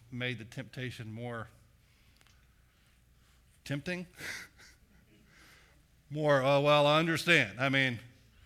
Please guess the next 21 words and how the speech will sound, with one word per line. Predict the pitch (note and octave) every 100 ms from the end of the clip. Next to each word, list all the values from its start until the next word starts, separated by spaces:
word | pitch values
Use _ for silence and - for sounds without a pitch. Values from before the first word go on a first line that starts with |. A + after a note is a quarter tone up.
| - _ _ _ _
that | C3+ D#3
was | D3+
a |
tough | - G3 F#3+ -
call. | G3+ G#3 D#3
She | A2 B2+
was | A2+
really | C#3 F3 F3+ E3
tempted. | F3+ E3 D#3 A2+
It | A2+
was, | A#2 G2 - - - - -
it | B2
was | A#2+
bacon, | G#2 F3+ G#3 E3+ G#2+ B2
not | B2 C3+
an | C#3+
apple." | F3+ D3+ D3
<laughs> | - - - - - - - - - - - - - - - - - - -
Right? | F3 G3+ - - _ - - - _ _ _ -
I | D3
mean, | D#3+ D#3 D3+